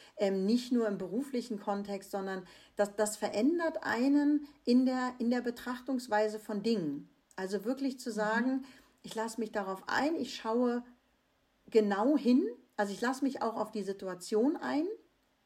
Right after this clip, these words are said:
Speaker 1: Also was es häufig im Team an Veränderungen hervorruft, ist, dass die Kolleginnen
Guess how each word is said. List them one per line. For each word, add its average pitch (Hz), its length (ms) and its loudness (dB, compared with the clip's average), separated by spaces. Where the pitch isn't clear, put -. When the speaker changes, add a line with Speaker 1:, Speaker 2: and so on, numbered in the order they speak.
Speaker 1:
Also 170 240 -8
was 185 180 -8
es 196 140 -10
häufig 202 380 -2
im 175 160 -8
Team 220 200 -6
an 190 160 -8
Veränderungen 233 600 -6
hervorruft, 214 580 -4
ist, 220 240 -4
dass 196 160 -6
die 190 140 -16
Kolleginnen 214 760 -4